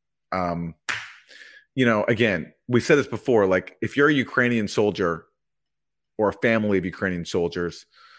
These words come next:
do you wanna risk your life f-, to help neocons send a message to China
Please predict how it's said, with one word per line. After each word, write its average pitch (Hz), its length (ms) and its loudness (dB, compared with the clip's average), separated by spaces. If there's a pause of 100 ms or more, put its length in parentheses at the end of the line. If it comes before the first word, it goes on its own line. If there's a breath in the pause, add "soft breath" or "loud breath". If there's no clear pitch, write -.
(520 loud breath)
do 104 140 -4
you 107 100 2
wanna 117 260 2
risk 110 300 0
your 104 140 0
life 87 480 -2 (200)
f-, - 360 -16
to - 240 -2
help 104 180 2
neocons 107 640 2
send 98 160 -2
a 90 60 -2
message 90 460 -4
to 92 100 -6
China 80 440 -6